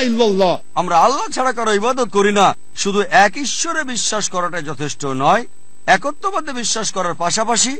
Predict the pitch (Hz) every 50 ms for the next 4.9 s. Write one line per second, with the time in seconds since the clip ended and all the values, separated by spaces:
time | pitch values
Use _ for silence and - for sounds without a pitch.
0 | - 170 196 220 233 277 277 277 254 233 190 226 208 - - 202 180 175 170 175
1 | 175 180 190 185 - - 226 208 214 240 269 262 - - 233 269 294 294 - 277
2 | 247 220 196 170 180 170 165 151 131 104 - - - - - - - - - -
3 | - - 139 139 143 160 170 160 196 196 208 214 240 247 - 285 294 330 - -
4 | - - - - - - - - - - - 240 262 262 247 240 233 214